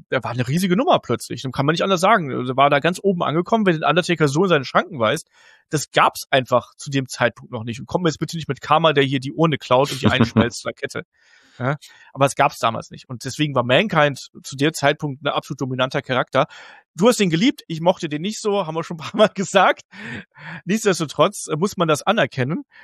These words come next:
Speaker 1: Was man anerkennen muss, Shaggy, ist auch, dass Shawn Michaels zur damaligen Zeit nicht so der allernetteste Typ gewesen ist. Und das
Speaker 2: Ja.
Speaker 1: hat sich unter anderem dann auch live on tape gezeigt im Match gegen Vader.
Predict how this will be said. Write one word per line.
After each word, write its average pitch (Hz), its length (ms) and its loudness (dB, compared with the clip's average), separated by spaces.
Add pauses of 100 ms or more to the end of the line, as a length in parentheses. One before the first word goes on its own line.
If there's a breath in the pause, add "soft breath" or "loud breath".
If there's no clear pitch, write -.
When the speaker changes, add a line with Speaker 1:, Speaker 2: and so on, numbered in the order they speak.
(400 loud breath)
Speaker 1:
Was 226 140 2
man 214 100 0
anerkennen 254 480 0
muss, 262 320 -8
Shaggy, 226 320 -4
ist 185 180 -8
auch, 220 200 4
dass 214 140 0
Shawn 196 180 2
Michaels 185 300 2
zur 196 100 -8
damaligen 180 440 2
Zeit 196 300 2
nicht 240 220 -4
so 277 100 -2
der 262 160 2
allernetteste 214 720 2
Typ - 240 -10
gewesen 143 400 0
ist. 214 280 0 (500 soft breath)
Und 180 100 2
das 190 80 2
Speaker 2:
Ja. 202 60 6
Speaker 1:
hat - 80 2
sich 226 120 -8
unter 196 220 -4
anderem 226 260 -8
dann 202 160 -2
auch 185 220 -2
live 180 580 2
on 202 220 2
tape 214 260 0
gezeigt 185 380 -2
im 208 80 -8
Match 214 160 -4
gegen 208 180 -4
Vader. 277 340 2